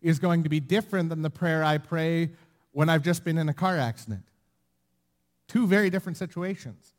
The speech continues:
different prayers. And whether it is in those moments where we feel crushed and we just offer this prayer of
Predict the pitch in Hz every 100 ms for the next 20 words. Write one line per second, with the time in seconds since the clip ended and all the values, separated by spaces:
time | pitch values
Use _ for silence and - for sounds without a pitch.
0 | _ _ _ _ _ _ _ - 147 160
1 | - 214 147 - - _ _ _ _ _
2 | _ _ _ _ _ _ _ _ _ _
3 | _ _ _ _ _ _ _ _ 135 143
4 | 151 185 185 175 160 156 151 139 - _
5 | _ _ _ - 160 156 147 143 165 190
6 | 185 170 143 160 151 139 160 147 147 -
7 | - 208 202 180 - - 147 151 147 151
8 | 151 170 - _ 170 175 175 165 147 -
9 | 170 160